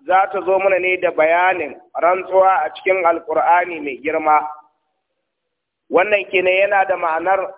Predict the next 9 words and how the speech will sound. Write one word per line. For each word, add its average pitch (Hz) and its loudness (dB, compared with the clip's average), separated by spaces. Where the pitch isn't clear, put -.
Allah 190 0
subhanahu 175 0
wa 180 0
ta'ala 185 2
zai 202 2
rantse 190 -2
a 156 0
cikin - -2
Alƙur'ani. 160 0